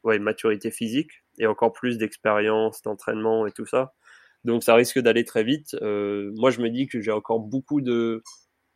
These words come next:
progrès faciles à faire. Et, euh, euh,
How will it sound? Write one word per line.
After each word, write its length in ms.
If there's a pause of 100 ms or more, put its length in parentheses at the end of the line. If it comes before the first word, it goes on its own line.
(160)
progrès 440
faciles 400
à 80
faire. 420 (380)
Et, 160
euh, 560 (100)
euh, 500